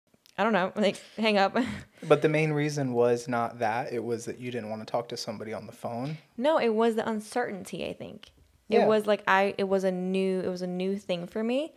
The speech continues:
Speaker 1: I didn't know the answers to it. So I was like,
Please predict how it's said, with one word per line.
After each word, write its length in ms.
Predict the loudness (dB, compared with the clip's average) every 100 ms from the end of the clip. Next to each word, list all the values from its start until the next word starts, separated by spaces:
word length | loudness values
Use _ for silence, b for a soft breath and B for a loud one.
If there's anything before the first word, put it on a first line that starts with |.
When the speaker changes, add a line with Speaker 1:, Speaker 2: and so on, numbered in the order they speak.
| b b b
Speaker 1:
I 100 | 0
didn't 340 | 2 0 -2 -2
know 540 | 0 2 2 0 -2 -10 _ _ _ _ _
the 80 | -4
answers 400 | -2 -2 -6 -10
to 160 | -8 -6
it. 140 | -8 -10 b b _
So 140 | -6 -2
I 20 |
was 120 | -2 -2
like, 240 | -4 -6